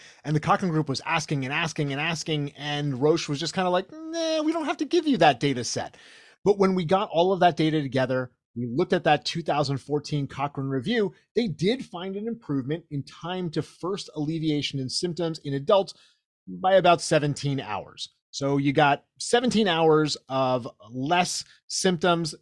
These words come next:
wasn't really less symptoms, but seventeen hours earlier, you started to feel better. But that was coupled with some side effects, including the things you mentioned, nausea and vomiting, headaches, those neuropsychiatric effects, which the neuropsychiatric effects were only seen in about one in a hundred patients. But Ken,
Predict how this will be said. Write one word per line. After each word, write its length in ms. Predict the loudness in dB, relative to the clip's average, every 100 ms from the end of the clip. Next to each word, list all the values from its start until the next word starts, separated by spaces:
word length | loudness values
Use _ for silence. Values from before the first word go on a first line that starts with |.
| _
wasn't 200 | -4 0
really 140 | 0 2
less 220 | 2 2
symptoms, 320 | 2 2 0
but 140 | -2
seventeen 340 | 0 0 0 2
hours 260 | 2 2 0 -2
earlier, 360 | 0 4 4
you 120 | 4 2
started 460 | -2 -2 0 0
to 80 | -2
feel 260 | -2 -2 -2
better. 460 | 0 4 4 2 -4 -20 _ -8
But 120 | -4
that 100 | 0
was 100 | -2
coupled 480 | -2 -2 2 2 4
with 260 | 2 0 -6
some 180 | -4 -2
side 380 | -2 -4 -2 0
effects, 420 | 0 -2 -6 -8 -14 -6
including 460 | -6 -4 -2 0
the 60 | 0
things 200 | 0 0
you 80 | 0
mentioned, 400 | -2 -4 -6 -8
nausea 320 | -4 -2 -2
and 180 | -4 -2
vomiting, 440 | -2 0 -2 -4
headaches, 480 | -4 -2 0 0 -4 -14 -20 _
those 160 | -2 0
neuropsychiatric 920 | 2 4 4 0 0 0 0 -2 -6
effects, 300 | -2 0 0
which 220 | -2 -2
the 100 | -2
neuropsychiatric 720 | 0 0 2 2 4 2 2 -2
effects 300 | 0 -2 -4
were 80 | -4
only 180 | -2 -2
seen 200 | -2 -2
in 100 | 2
about 240 | 2 0
one 280 | -2 -2 0
in 100 | 0
a 40 |
hundred 260 | 0 0 0
patients. 300 | -2 -2 -4
But 140 | -4
Ken, 260 | 0 0